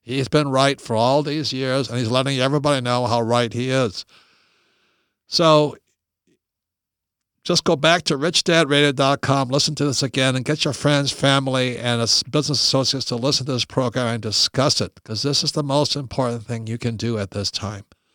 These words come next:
As Bert's been saying, he's been warning us for years. Kim and I have taken his warnings to heed, and we're doing very well today.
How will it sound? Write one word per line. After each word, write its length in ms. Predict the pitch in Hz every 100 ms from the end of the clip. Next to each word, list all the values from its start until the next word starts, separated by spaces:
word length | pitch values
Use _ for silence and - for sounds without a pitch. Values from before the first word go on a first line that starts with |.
| _ _ _ 127
As 140 | 107
Bert's 340 | 98 123 123
been 140 | - 139
saying, 340 | - 117 107
he's 140 | 104 101
been 160 | 113
warning 340 | 107 107 104 101
us 140 | 101
for 160 | - 104
years. 280 | 101 92
Kim 260 | - 123 120
and 100 | 117
I 160 | 110 113
have 180 | 107
taken 460 | - 110 107 107 98
his 180 | 110 104
warnings 480 | 107 110 110 104 98
to 120 | -
heed, 380 | 92 131 151 139
and 100 | 110
we're 140 | 104
doing 320 | 104 113 104 98
very 240 | 110 110
well 260 | 110 107 107
today. 380 | - 95 92